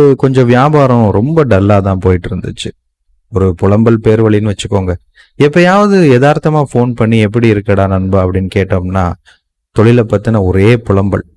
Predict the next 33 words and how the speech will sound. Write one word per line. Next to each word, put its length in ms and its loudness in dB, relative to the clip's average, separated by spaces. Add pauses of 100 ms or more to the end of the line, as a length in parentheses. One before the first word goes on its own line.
"அது 220 -4
சரியில்லை, 500 -2
இது 180 -4
சரியில்லை, 560 -2
இப்படி 320 -4
இல்லை, 240 -2
அப்படி 280 -4
இல்லைன்னு" 340 -2
ஏதாவது 420 2
ஒண்ணு 200 2
சொல்லிக்கிட்டே 420 -2
இருப்பார். 360 -6 (760)
"கவலைப்படாத 680 0
நண்பா, 360 -6
நல்லபடியா 600 0
நடக்கும், 560 -6 (500)
நீ 120 2
கொஞ்சம் 360 0
கான்சென்ட்ரேட் 540 -2
பண்ணு, 380 -4
என்ன 180 0
நடக்குதுன்னு 560 -2
பாரு" 380 0
அப்படின்னு 400 -2
நாம 260 -2
சொன்னா 360 0
கூட, 260 -2 (540)
"எல்லாத்தையும் 520 2
நான் 140 0
சரியா 260 2
தான் 220 0
பண்றேன், 460 -2
ஆனா 240 0